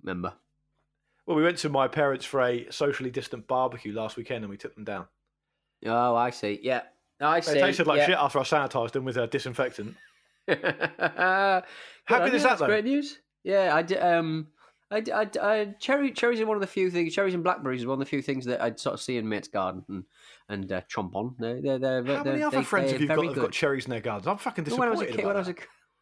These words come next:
Speaker 1: <laughs> when I was a kid, in the, in the rural highlands of, uh,
Speaker 2: Hartlepool.
Speaker 1: the centre of Hartlepool. Yeah. <laughs>
Speaker 2: Pete, wasn't there a
Speaker 1: Fantastic.
Speaker 2: documentary relatively recently where a bloke was out on the parks of Hartlepool hunting his own food?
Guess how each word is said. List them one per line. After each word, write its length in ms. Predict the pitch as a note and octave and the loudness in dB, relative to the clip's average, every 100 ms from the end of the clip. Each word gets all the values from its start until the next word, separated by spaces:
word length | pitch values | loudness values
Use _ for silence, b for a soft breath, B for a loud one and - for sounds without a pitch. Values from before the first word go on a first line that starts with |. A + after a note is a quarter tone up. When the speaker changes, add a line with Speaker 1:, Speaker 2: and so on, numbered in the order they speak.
| - F3 | -6 -2
Speaker 1:
<laughs> 40 | |
when 100 | F3 | -2
I 20 | |
was 140 | D3+ - | -4 -14
a 60 | |
kid, 440 | - - F#3 A2+ - _ _ b b b b b - | -14 -6 -2 -2 -4 _ _ b b b b b -8
in 100 | D#3 | -2
the, 160 | D3+ D3+ | 0 0
in 80 | D3+ | 0
the 100 | D3+ | 2
rural 600 | D3 E3 E3+ E3+ D#3+ D3+ - - - C#3 - | 4 4 4 4 4 0 -6 -18 -10 -8 -4
highlands 540 | - D3+ D3 D3 C#3+ | 0 2 2 0 0
of, 260 | C#3+ C3 C3 | -2 -2 -2
uh, 300 | C#3 C3+ C#3 B2+ - _ | 0 0 -2 -8 -20 _
Speaker 2:
Hartlepool. 400 | - F3 E3 B2 | 0 2 2 -2
Speaker 1:
the 60 | - | -4
centre 420 | - C#3 - C3 | -2 -2 -2 -4
of 100 | A#2+ | 0
Hartlepool. 640 | C3+ C3+ B2 - G2 F#2+ - | 2 2 -2 -8 -10 -10 -4
Yeah. 240 | A2+ A#3 - - F4+ - - - | 2 4 4 2 0 -4 -14 -6
<laughs> 1000 | E3+ - D#3 - D#3 D3 - C#3 - C#3 | -6 -4 -4 -4 -6 -8 -8 -8 -6 0
Speaker 2:
Pete, 200 | A#3 E3+ | 0 4
wasn't 220 | G3+ G#3+ | 0 4
there 100 | A3+ | 4
a 20 | |
Speaker 1:
Fantastic. 300 | G#3+ G#3+ G#3 | 4 4 2
Speaker 2:
documentary 300 | G3 G#3 E3+ | 2 2 0
relatively 600 | D3 E3+ E3+ - D#3+ D3 | 2 2 2 2 2 2
recently 380 | D3 D#3 C#3 B2+ | 2 0 0 -4
where 140 | A#2 B2 | 0 -2
a 60 | |
bloke 300 | A2+ B2+ B2+ | 0 -2 -2
was 120 | B2 | 0
out 200 | C3 B2 | 2 2
on 360 | B2+ B2 A#2 A2+ _ _ | 0 -4 -6 -10 _ _
the 60 | A2+ | -8
parks 440 | - C#3 A#2+ - | 2 2 2 -2
of 80 | A#2+ | -4
Hartlepool 460 | B2+ A#2+ A#2 A#2+ G#2+ | -2 -2 -6 -8 -4
hunting 340 | B2+ A#2+ A#2+ | -6 -6 -8
his 120 | A2+ | -6
own 180 | A#2 A#2 | -6 -6
food? 400 | A#2+ C#3+ G#2 G2+ | -4 -2 -4 -10